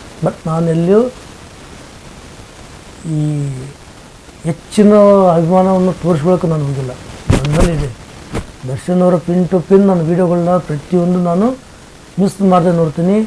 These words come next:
ಸಿನಿಮಾಗಳನ್ನ ನೋಡ್ತೀವಿ. ಹಾಗಂತ ಹೇಳ್ಬಿಟ್ಟು ಅವ್ರು ಏನೇನು ಮಾಡ್ತಾರೆ ಎಲ್ಲವೂ ನಾವು ಮಾಡೋಕ್ಕೆ ಹೋಗಲ್ಲ. ಅವರಲ್ಲಿ ಏನು ಒಳ್ಳೆ ಗುಣ ಇದೆ, ಅವ್ರು ಇಷ್ಟಪಡ್ತಿದ್ದೀವಿ. ನಮ್ಮ ಮನೇಲಿ ಒಬ್ಬ ಸದಸ್ಯನಿಗೆ ಈ ಥರ ತೊಂದರೆ ಆಗಿದೆ ಅಂದರೆ ನಮಗೆ ನೋವಾಗಿದೆ. ಈ ಘಟನೆಯಿಂದ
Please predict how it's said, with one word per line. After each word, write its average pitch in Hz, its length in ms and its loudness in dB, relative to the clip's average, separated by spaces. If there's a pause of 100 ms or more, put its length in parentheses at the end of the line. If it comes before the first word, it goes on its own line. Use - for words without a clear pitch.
(360)
ಸಿನಿಮಾಗಳನ್ನ 180 440 2
ನೋಡ್ತೀವಿ. 180 580 0 (920)
ಹಾಗಂತ 202 260 4
ಹೇಳ್ಬಿಟ್ಟು 202 280 6
ಅವ್ರು 190 140 4
ಏನೇನು 220 340 6
ಮಾಡ್ತಾರೆ 214 280 6
ಎಲ್ಲವೂ 202 220 6
ನಾವು 196 160 4
ಮಾಡೋಕ್ಕೆ 165 320 0
ಹೋಗಲ್ಲ. 131 220 -6 (840)
ಅವರಲ್ಲಿ 139 400 -2
ಏನು 208 160 6
ಒಳ್ಳೆ 175 180 4
ಗುಣ 170 180 0
ಇದೆ, 180 200 4
ಅವ್ರು 202 180 4
ಇಷ್ಟಪಡ್ತಿದ್ದೀವಿ. 165 720 0 (640)
ನಮ್ಮ 180 180 4
ಮನೇಲಿ 226 200 8
ಒಬ್ಬ 208 140 4
ಸದಸ್ಯನಿಗೆ 196 680 0
ಈ 180 60 0
ಥರ 160 320 -2
ತೊಂದರೆ 175 360 2
ಆಗಿದೆ 170 160 0
ಅಂದರೆ 202 180 -2
ನಮಗೆ 226 220 6
ನೋವಾಗಿದೆ. 156 500 4 (3000)
ಈ 240 180 6
ಘಟನೆಯಿಂದ 196 540 4